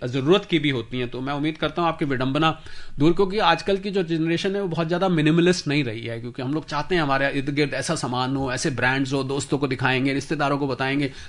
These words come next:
"देखो मैंने ये bag खरीदा, देखो मैंने ये कपड़े पहने," वगैरह वगैरह। दूसरा आपने, अ, dollar का पूछा कि dollar, अ, की इतनी वर्चस्व क्यों है। देखिए, करीब करीब, अ, साठ से सत्तर परसेंट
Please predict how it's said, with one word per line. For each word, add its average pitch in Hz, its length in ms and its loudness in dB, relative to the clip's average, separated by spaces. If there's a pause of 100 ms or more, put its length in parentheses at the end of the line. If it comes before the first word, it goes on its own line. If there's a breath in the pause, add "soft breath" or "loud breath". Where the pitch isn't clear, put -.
"देखो 147 180 0
मैंने 147 160 0
ये 143 220 0
bag 139 320 -2
खरीदा, 131 340 0
देखो 127 200 -2
मैंने 135 180 2
ये 135 160 2
कपड़े 127 320 0
पहने," 113 220 0
वगैरह 135 300 4
वगैरह। 107 300 -4 (460 loud breath)
दूसरा 180 260 6
आपने, 220 400 2
अ, - 120 -2
dollar 135 360 2
का 208 120 0
पूछा 190 360 0
कि 180 160 -4
dollar, 147 320 0
अ, 131 380 -2
की - 480 -2 (100)
इतनी 170 280 4
वर्चस्व 151 500 0
क्यों 143 220 -2
है। 151 120 -4 (500 loud breath)
देखिए, 202 200 4
करीब 190 280 2
करीब, 214 280 -2 (100)
अ, 151 60 -2
साठ - 360 -6
से 233 140 -2
सत्तर 185 380 0
परसेंट 156 420 4